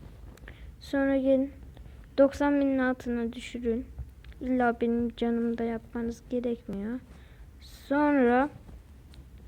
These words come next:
Shelly'yi döndürün. Bir kere döndürün. Döndü ya. Sonra önüne çevirin. Arkasına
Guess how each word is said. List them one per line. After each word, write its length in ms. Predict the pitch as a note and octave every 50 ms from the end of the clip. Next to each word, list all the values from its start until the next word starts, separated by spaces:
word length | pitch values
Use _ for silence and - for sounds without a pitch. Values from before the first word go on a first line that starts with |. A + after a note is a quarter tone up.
| - - - - - - - - - - - - - - -
Shelly'yi 680 | - - - D4+ D#4 D4+ C#4+ D4 C#4+ D4 E4 F4+ F4+ - - - - - - - - - -
döndürün. 580 | C4+ C4+ C4+ C4+ C4 A#3 C4+ B3+ G#3+ A3 G#3+ - - - - - -
Bir 100 | C#4+ -
kere 360 | - B3+ A#3 A3+ A#3 A3+ A3
döndürün. 400 | G#3+ G3+ F#3 F#3+ F#3+ - - A3 - - - - - - - - - - -
Döndü 360 | B3 B3 A#3+ A#3+ B3 B3+ E4+
ya. 220 | F4 D#4 A3+ - - A#3 - - - - - -
Sonra 640 | - - - D4+ D4+ D#4 D#4+ D#4+ D#4+ E4 E4 D#4+ - - -
önüne 340 | C#4 D4 D4+ D#4 D#4 D#4 D4
çevirin. 560 | - - B3+ B3 A3 A3+ A3 A#3 A#3 A#3+ C4
Arkasına 840 | - C4 C4 B3+ - - - B3+ - - - C4+ C4 C4 B3+ B3+